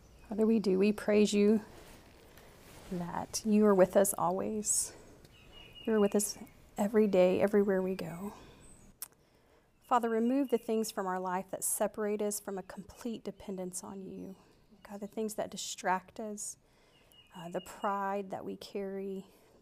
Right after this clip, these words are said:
as Cindy prayed, Lord, the self-sufficiency. I pray that you would remove all of those things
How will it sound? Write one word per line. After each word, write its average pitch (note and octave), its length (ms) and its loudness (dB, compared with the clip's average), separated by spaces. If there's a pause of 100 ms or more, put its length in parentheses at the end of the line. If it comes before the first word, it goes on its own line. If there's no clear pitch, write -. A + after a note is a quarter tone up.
(420)
as - 60 -14
Cindy G3+ 320 -6
prayed, G3 320 -14
Lord, F#3+ 160 -8
the F#3 40 -8
self-sufficiency. - 1800 -12 (580)
I G#3 60 -16
pray G#3+ 200 -10
that - 120 -8
you G#3+ 140 -10
would G#3 160 -8
remove G#3 540 -4
all G3+ 200 -6
of A3 140 -10
those G#3 240 -8
things F#3+ 640 -14